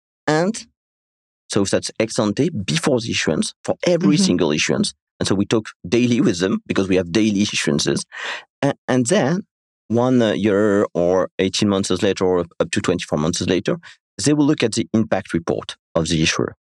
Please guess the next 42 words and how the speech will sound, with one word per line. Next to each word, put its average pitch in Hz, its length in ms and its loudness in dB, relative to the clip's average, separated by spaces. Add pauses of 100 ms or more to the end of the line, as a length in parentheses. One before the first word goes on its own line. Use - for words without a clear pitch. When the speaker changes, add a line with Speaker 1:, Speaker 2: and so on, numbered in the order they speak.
(540)
Speaker 1:
Uh, 95 160 0
if 98 140 -2
there 104 140 2
is 104 100 -4
no 131 160 4
impact 107 380 -2
report, 143 520 0
well, 101 220 0
we, 95 300 -2
we 98 100 0
divest. - 560 -2 (160)
Uh, 73 420 -2
Speaker 2:
Mm. 147 280 0
Speaker 1:
should 120 200 2
not 113 160 2
happen 120 240 0
because 98 220 -2 (340)
we 101 140 2
would 95 100 0
not 120 220 0
invest 101 300 0
in 92 80 0
a - 20 -2
bond 113 320 0
where 98 220 2
the, 90 300 0
uh, 80 120 2 (280)
corporate 107 380 0
has 87 140 -2
not 95 300 -2 (100)
committed 98 460 -2 (240)
to 82 200 2
a, 69 160 0 (120)
to - 120 -4
an 76 60 2
impact - 300 -4
report. - 260 -4 (680)
Uh, 90 180 -2 (120)
and 113 180 0
so, 151 340 0
uh, 98 340 2
they, 147 100 2